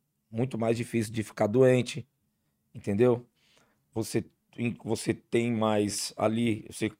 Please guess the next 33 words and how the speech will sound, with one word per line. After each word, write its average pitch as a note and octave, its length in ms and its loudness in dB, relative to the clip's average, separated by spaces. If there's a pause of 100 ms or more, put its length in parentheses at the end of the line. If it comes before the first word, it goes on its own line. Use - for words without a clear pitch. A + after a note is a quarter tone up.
tem A#2 120 2
mais A2+ 240 0
compreensão C3+ 720 0
que C3 120 -4
nós A2+ 180 0
somos A2 300 -2
animais A2 440 2
também. B2+ 480 4 (880)
Porque G2 480 0 (840)
a G#2 100 2
gente - 220 -4
tem - 120 2
um D#3+ 100 2
cérebro E3+ 540 12
mais G#3+ 240 10
desenvolvido. C3+ 800 4 (540)
Mas A2 260 6
a A2 40 4
gente G#2 200 0
faz A#2+ 200 8
as A2+ 100 2
mesmas B2 280 4
coisas D#3 280 6
que G#2 160 -2
eles. A#2 400 6 (540)
A - 60 -4
gente A2 200 -2
sente - 320 -4
raiva, C3 380 10
sente G2 320 -2
amor, A#2 320 4
sente - 260 -8
carinho, B2 560 4